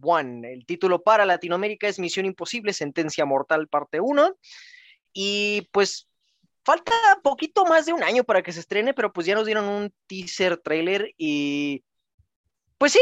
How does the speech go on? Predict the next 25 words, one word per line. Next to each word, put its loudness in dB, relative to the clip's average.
o 0
sea, 2
se -6
ve 2
muy 0
cool. -4
La 0
verdad 2
es -2
lo -2
que -2
uno -2
esperaría -2
de -2
una -2
película -4
de -6
Misión -10
Imposible -6
y -2
la -2
neta -2
sí -14
quiero -4
verla -4